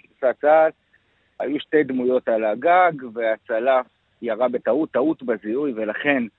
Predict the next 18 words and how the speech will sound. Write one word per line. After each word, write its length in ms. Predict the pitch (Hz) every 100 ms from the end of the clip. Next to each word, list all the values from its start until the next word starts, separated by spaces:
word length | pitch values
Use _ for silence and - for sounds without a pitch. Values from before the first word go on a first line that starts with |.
| - _ _ _
הוא 160 | - 120
ירה 300 | 113 113 113
בה, 280 | 110 135 170 - 98
ובמשמר 840 | 101 98 107 120 123 117 120 - 165
הגבול 280 | 156 170 165
אומרים 300 | 147 160 156
שהצלף 580 | 151 - 135 151 170 151 120
זיהה 300 | 131 143 151
דמות 320 | 127 143 156
אחת, 340 | 123 - 190 202 - - -
דמות 160 | 131 -
שירתה 500 | - 123 110 - 151
לעברו, 500 | 175 185 170 185 214 220 _ _ -
או 180 | 110 113
לעבר 380 | 131 131 139 123
הלוחמים, 720 | 117 113 120 127 127 202 196
והוא 140 | 139 127
ירה 320 | 127 131 135